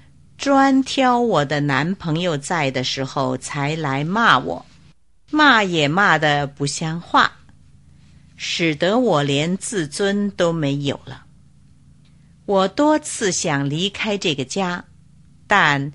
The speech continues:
又不想伤父亲的心。叫我如何对待这个又暴躁又糊涂的母亲呢？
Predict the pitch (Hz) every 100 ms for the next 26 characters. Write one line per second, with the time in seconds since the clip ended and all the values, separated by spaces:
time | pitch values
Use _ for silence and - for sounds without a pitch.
0 | - - - 202 202 170 151 240 226 -
1 | 175 127 131 - 185 180 - 170 143 139
2 | 120 127 - 226 240 233 - - - -
3 | - - - - - - - - - 262
4 | 208 175 156 147 131 127 147 196 294 -
5 | - 147 156 - 247 185 147 180 143 160
6 | 151 135 135 131 - - - 233 226 185
7 | - 311 294 190 156 - 214 175 147 151
8 | 190 196 156 147 143 147 160 196 - 180
9 | 156 143 139 143 - - 151 156 185 214
10 | 262